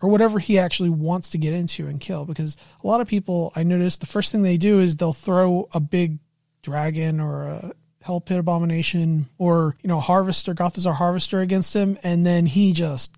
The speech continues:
kills that thing dead <laughs> immediately. And they're like, "Oh,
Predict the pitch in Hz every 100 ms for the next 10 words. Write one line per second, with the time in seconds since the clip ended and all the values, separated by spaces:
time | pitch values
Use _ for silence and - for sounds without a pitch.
0 | _ - 240 208 185 180 - 165 151 147
1 | 131 135 - 160 156 151 151 131 - 202
2 | 160 147 - - - - _ _ _ _
3 | 170 170 165 151 170 185 175 147